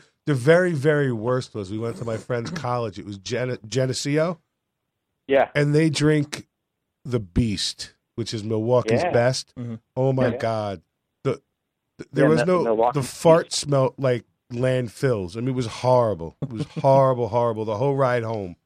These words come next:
Speaker 4: <laughs> Well, let me tell you a story about Kevin Heffernan.
Speaker 1: Go for it.
Speaker 4: Uh, he, I remember, you know, and this just goes back to the, to your Corona thing. I, Kevin and I were at a party one time,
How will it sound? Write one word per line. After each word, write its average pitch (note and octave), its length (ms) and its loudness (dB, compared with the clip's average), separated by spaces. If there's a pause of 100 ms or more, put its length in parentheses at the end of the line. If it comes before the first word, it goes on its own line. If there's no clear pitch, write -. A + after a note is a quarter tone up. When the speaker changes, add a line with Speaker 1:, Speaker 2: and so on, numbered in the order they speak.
(1400)
Speaker 4:
<laughs> D3+ 120 2 (2250)
Well, C#3+ 440 4 (460)
let F3 140 0
me F3+ 60 2
tell E3+ 140 4
you C#3+ 80 6
a - 40 -2
story C#3 180 4
about A2+ 180 2
Kevin A2 220 0
Heffernan. - 360 -10 (600)
Speaker 1:
Go A#2 160 4
for G2 240 -4
it. A#2 60 -2
Speaker 4:
Uh, A2+ 300 2 (380)
he, B2+ 360 0
I B2 60 4
remember, C3+ 360 4
you B2 120 -2
know, A#2 100 2
and A#2 80 2
this C#3 180 0
just - 140 -12
goes A#2 220 2
back A2 220 0
to G#2+ 100 -2
the, F#2+ 180 0 (140)
to G#2 200 0
your G#2 140 -2
Corona A2 540 2
thing. F#2 200 0
I, A#2 100 2 (140)
Kevin D#3+ 200 2
and D3+ 100 2
I C3 80 2
were A#2 100 6
at G#2+ 60 4
a G#2 60 0
party A#2+ 340 0
one F#2+ 220 -2
time, C#2+ 340 -6